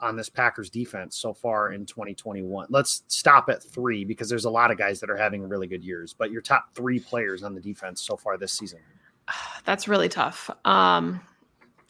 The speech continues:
Speaker 2: especially because, you know, if you're giving me a top three, there should be, like, six honorable mentions, but, uh, Rashawn Gary, I think, has to be up there, leads the team in sacks.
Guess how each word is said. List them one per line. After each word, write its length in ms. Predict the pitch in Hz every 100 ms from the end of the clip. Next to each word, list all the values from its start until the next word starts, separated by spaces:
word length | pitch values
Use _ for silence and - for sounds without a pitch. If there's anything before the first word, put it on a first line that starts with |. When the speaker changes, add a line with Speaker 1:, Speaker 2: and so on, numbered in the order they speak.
| -
Speaker 2:
especially 360 | 190 214 - 208
because, 560 | 185 185 175 170 - -
you 100 | 185
know, 120 | 175
if 120 | 170
you're 60 | 185
giving 240 | 190 180
me 80 | 170
a 60 | 165
top 280 | 170 165
three, 140 | - 165
there 140 | 170
should 160 | 170 175
be, 100 | 170
like, 160 | 170
six 380 | - - 180 -
honorable 380 | 170 180 170 170
mentions, 540 | 160 170 165 151 170
but, 320 | - 170 165 - - - - -
uh, 260 | - 175 233
Rashawn 340 | 196 202 214 208
Gary, 260 | 196 190
I 60 | 180
think, 180 | 185 180
has 220 | 175 175
to 120 | -
be 140 | 180 175
up 160 | 170
there, 240 | - 170 170
leads 260 | 170 175
the 80 | 185
team 180 | 180 175
in 120 | 175
sacks. 520 | - 165 160 170 -